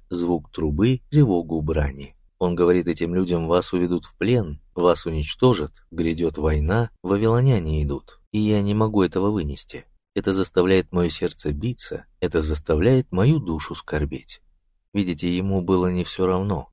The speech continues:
он любил свой народ. Иеремия восемь восемнадцать. "Когда утешусь я в горести моей,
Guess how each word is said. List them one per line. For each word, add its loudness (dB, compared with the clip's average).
он -2
любил 2
свой -4
народ. -4
Иеремия 2
восемь 0
восемнадцать. -6
"Когда 4
утешусь 0
я 2
в -12
горести 0
моей, -2